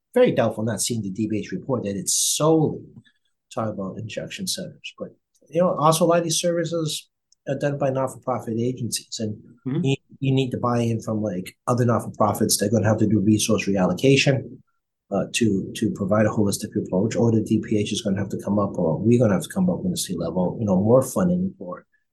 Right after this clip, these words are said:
Speaker 1: a separate program that isn't part of our existing network.
Speaker 2: Yeah, yeah, yeah. All kinds of questions, not a lot of answers right now. <laughs>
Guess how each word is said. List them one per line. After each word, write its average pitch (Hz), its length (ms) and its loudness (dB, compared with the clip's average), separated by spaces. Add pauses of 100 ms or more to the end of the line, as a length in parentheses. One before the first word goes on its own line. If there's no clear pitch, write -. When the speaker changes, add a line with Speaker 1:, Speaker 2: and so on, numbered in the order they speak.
(160)
Speaker 1:
a - 40 -2
separate - 420 4
program 101 360 2
that 98 140 0
isn't 113 240 2
part 104 160 0
of 92 120 0
our 92 60 2
existing 95 380 -2
network. 123 320 -6 (480)
Speaker 2:
Yeah, 110 200 0 (140)
yeah, 101 180 -2 (160)
yeah. 95 200 -4 (1040)
All 135 180 6
kinds 185 200 8
of 160 60 6
questions, 196 420 6
not 143 160 8
a - 20 8
lot 151 160 8
of 135 60 6
answers 127 340 2
right 113 180 -2
now. 98 180 -6 (180)
<laughs> 147 520 2